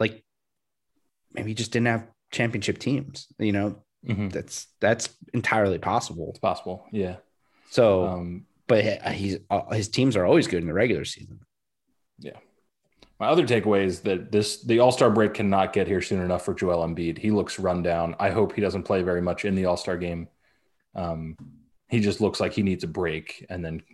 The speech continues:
Speaker 2: can hopefully come back. He's had a cou-, a stretch of pretty bad games here for his standards. He's twenty-three tonight, but it's five of twenty shooting. Luka
Speaker 1: Yeah.
Speaker 2: did not
Speaker 1: Looks the
Speaker 2: look
Speaker 1: same. I
Speaker 2: good.
Speaker 1: was gonna say it looks the same for Dallas.
Speaker 2: Yeah.
Speaker 1: That, that they, the break can't come soon enough for them.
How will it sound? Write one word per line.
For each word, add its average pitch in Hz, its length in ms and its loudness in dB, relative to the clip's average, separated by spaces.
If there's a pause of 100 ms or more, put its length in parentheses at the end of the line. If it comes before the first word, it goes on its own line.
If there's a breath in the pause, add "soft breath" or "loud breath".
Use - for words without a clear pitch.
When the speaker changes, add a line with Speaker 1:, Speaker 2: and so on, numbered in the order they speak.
Speaker 2:
can 98 100 -6
hopefully 85 300 -6
come 87 200 -6
back. 85 300 -4 (120 loud breath)
He's 117 120 0
had 127 100 6
a 101 60 4
cou-, - 180 4
a - 80 0
stretch - 320 0
of 87 80 -4
pretty 92 160 -2
bad 82 240 0
games 85 260 -6
here 82 300 -8 (300)
for 98 100 0
his 101 140 0
standards. 82 540 -8 (340)
He's 104 100 -4
twenty-three 107 400 0
tonight, 87 300 -2
but 82 100 -8
it's 82 100 -12
five 87 240 -2
of 85 60 -4
twenty 87 240 -8
shooting. 87 400 -8 (560 soft breath)
Luka 113 240 2
Speaker 1:
Yeah. 110 400 6 (140)
Speaker 2:
did 95 160 -4
not 92 140 2
Speaker 1:
Looks - 160 4
the 113 60 2
Speaker 2:
look 101 100 2
Speaker 1:
same. 113 120 4
I 113 40 6
Speaker 2:
good. 113 40 6
Speaker 1:
was 104 120 4
gonna 101 100 2
say 104 180 4
it 95 60 4
looks 101 180 0
the 101 100 -4
same 101 220 0
for 95 120 -2
Dallas. 92 640 -2 (160)
Speaker 2:
Yeah. 165 240 -2
Speaker 1:
That, - 120 -12
that 175 160 -2
they, - 200 0 (200)
the 101 80 -2
break 90 260 -2
can't 92 220 -6
come 98 160 -4
soon 95 160 -4
enough 87 180 -4
for 85 140 -6
them. 85 340 -6